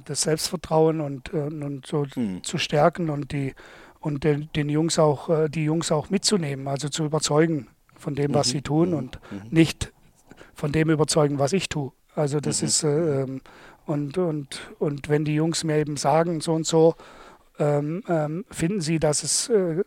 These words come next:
Speaker 1: dass es für sie, äh, gut ist, also gewisse Dinge im Spiel oder in der, in den, in den Abläufen,
Speaker 2: Mhm.
Speaker 1: äh,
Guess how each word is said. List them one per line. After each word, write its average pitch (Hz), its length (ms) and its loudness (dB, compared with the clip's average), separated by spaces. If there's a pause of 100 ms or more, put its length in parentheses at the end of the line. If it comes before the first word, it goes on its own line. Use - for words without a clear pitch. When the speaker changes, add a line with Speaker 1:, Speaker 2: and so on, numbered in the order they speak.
Speaker 1:
dass 165 200 2
es 160 140 -2
für 165 140 0
sie, 156 280 2
äh, 175 160 -2 (720)
gut 190 280 0
ist, - 520 2 (120)
also 147 220 -4
gewisse 160 340 -2
Dinge 170 260 -2
im 147 140 -6
Spiel 165 460 2
oder 147 200 0
in 143 120 -4
der, 135 160 -2 (340)
in 139 140 -8
den, 139 320 -8
in 135 100 -10
den 143 140 -8
Abläufen, 165 680 4 (280)
Speaker 2:
Mhm. 120 240 -10
Speaker 1:
äh, 151 260 0